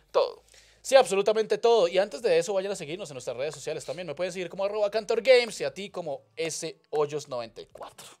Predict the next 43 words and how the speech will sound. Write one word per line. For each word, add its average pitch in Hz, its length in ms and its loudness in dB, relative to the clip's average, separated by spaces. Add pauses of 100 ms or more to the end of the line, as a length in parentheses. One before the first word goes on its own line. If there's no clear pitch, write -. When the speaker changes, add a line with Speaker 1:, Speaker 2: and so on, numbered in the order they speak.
(100)
Speaker 1:
Arroba 180 500 8
S 165 260 2
Hoyos 151 260 0
noventa 127 440 -10
y - 20 -18
cuatro. - 240 -8
Speaker 2:
Vayan 214 200 2
a 208 80 0
mi 160 120 -8
Instagram 165 460 -8
ya. 110 180 -10 (300)
Quiero - 160 -6
tener 180 160 2
seguidores 151 420 -4
nuevos. - 580 -6
Speaker 1:
<laughs> - 40 -14
Vamos 214 260 6
a 208 60 10
ver 202 100 8
en 226 80 2
este 214 220 2
momento 196 500 6
Speaker 2:
<laughs> - 0 -
Speaker 1:
esas 208 220 2
jugadas 196 580 6
destacadas. 151 760 2 (240)
Speaker 2:
Sí. 139 340 -6
Speaker 1:
A 156 140 6
Cyrus 214 280 2
Team 226 160 -6
sale, 208 300 4 (160)
y 135 80 -16
sale 220 420 6
no 160 140 -2
top 165 180 -4
seis. 170 460 -4
Speaker 2:
Creo 214 300 6
que 208 100 -12
queda 160 220 4
fuera. 151 340 6
Speaker 1:
Queda 170 300 10
por 147 160 0
fuera. 160 240 2